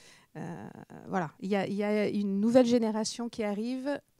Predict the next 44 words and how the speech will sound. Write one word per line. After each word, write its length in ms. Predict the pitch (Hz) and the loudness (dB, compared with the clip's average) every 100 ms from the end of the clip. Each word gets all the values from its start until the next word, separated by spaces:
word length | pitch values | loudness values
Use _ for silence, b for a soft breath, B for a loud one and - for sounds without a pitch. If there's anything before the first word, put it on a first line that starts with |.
| _ | _
Moi, 200 | 202 226 | -4 0
je 80 | 226 | 2
me 140 | 208 190 | 0 0
pose 260 | 262 233 | 2 2
la 100 | 220 | 2
question 600 | - 196 - 220 233 240 | -2 -4 -6 -6 -4 -4
de 140 | 233 190 | -2 -4
savoir 420 | 190 190 185 190 | -4 -4 -4 -6
si 300 | - 196 190 | -8 -8 -8
effectivement 580 | 180 190 - 190 196 202 | -8 -10 -12 -10 -8 -6
ils 180 | 185 175 | -8 -8
ont, 180 | 180 165 | -10 -10
euh, 120 | 156 - B B B B - | -12 -14 B B B B -14
euh, 120 | 170 - | -10 -6
autant 240 | 214 240 | -4 -2
la 160 | 214 208 | 0 0
niaque 280 | 220 220 | 0 -2
que 100 | - | -4
nous, 160 | 208 208 | -4 -4
on 100 | 208 | -6
pouvait 260 | 202 196 196 | -8 -6 -4
l'avoir 420 | 190 185 196 185 | -4 -2 -4 -4
à 60 | |
l'époque, 600 | 180 185 202 208 226 - - B B - | -6 -4 -2 -2 -2 -8 -20 B B -10
euh, 180 | 185 180 | -4 -2
s'ils 240 | 180 - 208 | -2 -4 -6
sont 180 | - 208 | -2 0
autant 260 | 208 - 233 | 0 2 4
motivés 720 | 220 - 214 196 220 220 214 | 4 2 -2 2 2 2 -2
que, 1040 | 214 185 180 180 175 165 165 156 143 - | -2 0 0 -2 -2 -2 -2 -4 -6 -8
que 120 | - | -8
ce 80 | 185 | -8
qu'on 120 | 202 | -6
pouvait 300 | 190 208 196 | -6 -2 0
l'être, 340 | 185 208 254 - B B B - | 0 -2 -4 -10 B B B -8
euh, 140 | 180 - | -8 -4
et 80 | 190 | -6
ce 100 | - | -6
qui 120 | 214 | -8
peut 160 | - 208 | -4 -4
s'expliquer 560 | 214 - - 190 240 | -4 -8 -12 -10 -8
par 180 | 233 190 | -6 -4
le 100 | 180 | -6
contexte 600 | - 208 214 214 - | -6 -6 -6 -8 -10